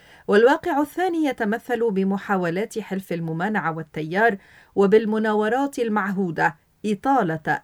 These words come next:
أمد الشغور الرئاسي، ليتمكن من الإمساك بقرار الرئيس العتيد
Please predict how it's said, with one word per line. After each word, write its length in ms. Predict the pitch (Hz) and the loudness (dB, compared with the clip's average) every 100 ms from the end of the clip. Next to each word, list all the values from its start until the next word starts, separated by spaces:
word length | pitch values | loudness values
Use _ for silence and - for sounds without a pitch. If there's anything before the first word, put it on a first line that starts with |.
| - | 0
أمد 280 | 285 160 | 2 0
الشغور 540 | 156 151 - 160 220 202 | -4 -6 -6 -2 0 0
الرئاسي، 760 | 156 135 151 - - 247 196 - - - - | -2 -6 -6 -8 -2 -2 -2 -8 -20 -16 -2
ليتمكن 960 | 240 285 285 262 220 277 302 262 240 | 2 2 2 0 0 -2 -4 -2 0
من 160 | 208 202 | 0 0
الإمساك 720 | 226 - 208 202 - 202 240 | -2 -4 -6 -4 -4 -4 -4
بقرار 600 | 220 202 196 196 196 233 | -4 -4 -2 -2 -2 -2
الرئيس 500 | 254 226 185 - 214 | -2 -2 -2 -4 -6
العتيد 540 | 233 196 226 202 151 | -4 -4 -4 -6 -10